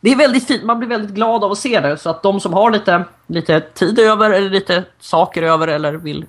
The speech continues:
skicka ett presentkort eller göra vad som helst, föreslår jag. Tror fortfarande de heter Matkassen på Facebook. Som sagt, de skulle byta namn till Giving People, tror jag, nästa år.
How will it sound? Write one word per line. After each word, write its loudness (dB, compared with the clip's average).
skicka -8
ett -10
presentkort -4
eller -2
göra 4
vad 2
som -8
helst, -4
föreslår 0
jag. 2
Tror -2
fortfarande -2
de 0
heter -2
Matkassen -2
på -12
Facebook. -6
Som -12
sagt, -6
de -4
skulle -2
byta 0
namn 0
till -4
Giving 2
People, 0
tror -2
jag, 2
nästa -4
år. -2